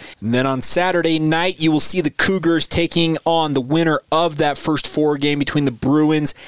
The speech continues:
and the Spartans. And folks, it has been a year plus in the making. You all recall just about this time last year, everything seemingly in the sports world was canceled.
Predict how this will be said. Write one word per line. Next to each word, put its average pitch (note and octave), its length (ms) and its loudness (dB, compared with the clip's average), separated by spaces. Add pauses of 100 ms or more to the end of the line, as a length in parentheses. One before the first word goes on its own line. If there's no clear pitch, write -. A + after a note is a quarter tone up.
(220)
and D#3 420 0
the C#3 380 0
Spartans. D3 640 -2 (440)
And C#3 160 -2
folks, F#3 520 -2 (440)
it D#3+ 140 2
has E3+ 140 0
been E3 200 0
a E3 40 2
year E3 600 2
plus D3 500 -2
in C#3+ 220 -2
the C#3 80 0
making. G#2 560 -4
You A#2+ 120 0
all D#3 140 2
recall D#3+ 480 0
just D3 340 -2
about C#3+ 280 -4
this D3+ 160 2
time D#3 320 -2
last D3+ 360 -2
year, D#3 300 2 (100)
everything D3 600 -2
seemingly B2 640 0
in A#2 80 -4
the A#2 80 0
sports - 480 -2
world A#2 240 0
was F2+ 220 -4
canceled. D3 680 0